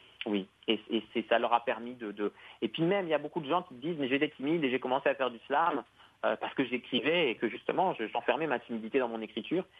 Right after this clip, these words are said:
et que le fait de faire du slam, bah, ça m'a, euh, enlevé un peu cette, euh, cette timidité, euh, voilà, j'étais un peu introverti et puis je me suis,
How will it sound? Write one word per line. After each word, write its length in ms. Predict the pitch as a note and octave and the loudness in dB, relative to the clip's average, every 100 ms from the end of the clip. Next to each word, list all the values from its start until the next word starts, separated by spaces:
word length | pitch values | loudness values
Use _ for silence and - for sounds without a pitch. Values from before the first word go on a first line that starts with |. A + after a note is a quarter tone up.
| - _ | -20 _
et 40 | |
que 100 | - | -2
le 60 | A#2+ | 2
fait 120 | - | 2
de 100 | C3 | 0
faire 160 | A#2+ A2+ | -2 -2
du 60 | A2 | 0
slam, 260 | C3 D#3+ | 2 2
bah, 320 | B2 B2 A#2+ - | 2 2 2 4
ça 100 | G#2+ | 4
m'a, 300 | A2 B2 B2+ | 8 8 8
euh, 160 | G#2+ - | 2 4
enlevé 400 | A#2 A#2 A2+ C#3 | 4 4 2 2
un 100 | A#2+ | 2
peu 140 | C3 B2+ | -2 0
cette, 220 | A#2 - | 0 2
euh, 200 | G#2 G#2 - - - - | 2 2 -2 -16 -20 -4
cette 160 | A2+ - | -4 -2
timidité, 680 | A2 G#2+ A2 - A2 A#2+ B2 | -4 -4 -4 2 4 6 4
euh, 240 | G#2 G#2 - G2+ - | 2 0 -2 -2 2
voilà, 240 | G#2 G#2+ | 2 2
j'étais 200 | G#2+ - | -2 0
un 80 | G#2 | 2
peu 120 | B2 | 4
introverti 880 | A#2 A2+ A#2+ - A#2+ A#2 - D3 D#3+ | 6 8 6 6 2 2 0 0 2
et 60 | G#2+ | 2
puis 120 | - | -2
je 80 | A#2 | -8
me 60 | |
suis, 260 | - B2 | -4 -4